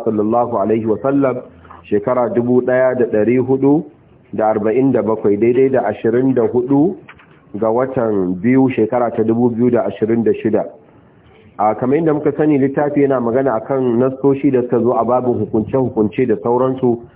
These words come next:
wanda ya shafi azumi, wanda lallai muna da bukatan su da kuma maimaita su don mu kiyaye su, mu fahimce su da kyau. Za mu tashi sadisan, mala ya ce, na shida, an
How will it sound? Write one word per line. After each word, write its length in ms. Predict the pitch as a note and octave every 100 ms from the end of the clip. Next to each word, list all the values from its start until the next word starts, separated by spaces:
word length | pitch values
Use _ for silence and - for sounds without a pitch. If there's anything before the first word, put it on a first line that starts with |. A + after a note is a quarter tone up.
| - - -
wanda 260 | G#2+ C3 B2+
ya 60 |
shafi 320 | B2 A2 - A#2
azumi, 360 | B2 A2+ A#2
wanda 180 | A#2+ A#2
lallai 260 | A2+ B2+ B2+
muna 240 | C3 A#2
da 100 | G2+
bukatan 500 | G2+ - C3 C3 A2+ -
su 100 | C#3
da 100 | A#2+
kuma 240 | - B2
maimaita 540 | B2+ C#3 C3 - A2+ A#2
su 80 |
don 140 | A#2+ B2+
mu 80 | A#2
kiyaye 460 | - B2 A2 G2+ G2+
su, 80 | C3+
mu 100 | A#2
fahimce 400 | G#2+ G2+ G2 A#2
su 80 | A#2
da 100 | F#2
kyau. 200 | - G#2 - - _ _ _ _ _ _ _ -
Za 240 | F#2 C3+
mu 120 | D#3
tashi 300 | C#3+ D3 D3 C3+
sadisan, 460 | B2+ A#2+ D3+ D3+ C3
mala 280 | C3+ C3+
ya 60 | B2 B2
ce, 100 | B2
na 120 | C3
shida, 460 | C3+ D3 C#3 - - - - - -
an 180 | C#3 D3+